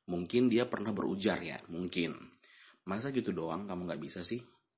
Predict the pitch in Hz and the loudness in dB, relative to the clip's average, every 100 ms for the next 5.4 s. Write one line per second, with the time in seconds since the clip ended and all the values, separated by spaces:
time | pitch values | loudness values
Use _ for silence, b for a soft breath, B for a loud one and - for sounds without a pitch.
0 | _ - - - - - - _ B B | _ -12 -8 -8 -8 -10 -18 _ B B
1 | B B - 82 - b b - - 127 | B B -10 -10 -10 b b -8 2 2
2 | 156 160 156 - 123 113 104 104 - 98 | 4 4 2 2 4 4 4 2 0 -2
3 | 98 95 98 90 92 90 90 90 - 78 | -2 -2 -2 -2 -4 -2 -2 0 -2 -4
4 | - 76 - 76 80 78 80 76 - - | -4 -4 -2 -2 -2 -2 -4 -6 -8 -10
5 | 82 110 95 87 | -2 0 2 -2